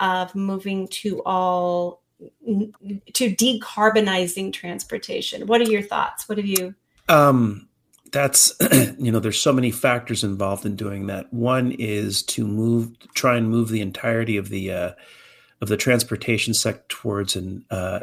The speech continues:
Speaker 2: el-, uh, basically an electrical based transportation system. It can be done, but the issue then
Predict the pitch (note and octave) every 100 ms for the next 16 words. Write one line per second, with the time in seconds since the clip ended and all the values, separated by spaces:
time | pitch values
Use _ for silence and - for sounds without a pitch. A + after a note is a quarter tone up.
0 | - A#2+ A#2 - A2 G#2+ B2 A#2 - A#2
1 | G2+ G2+ G#2 - G2+ F#2+ G2+ - G#2+ G2+
2 | G2+ G2 C#3+ C#3+ A#2 G2 C3+ - - _
3 | - - - - - - D3+ C#3+ C3+ A2+
4 | A#2 A2+ G2 F#2+ G2 G2 G#2 A2+ A2 A#2+
5 | G#2+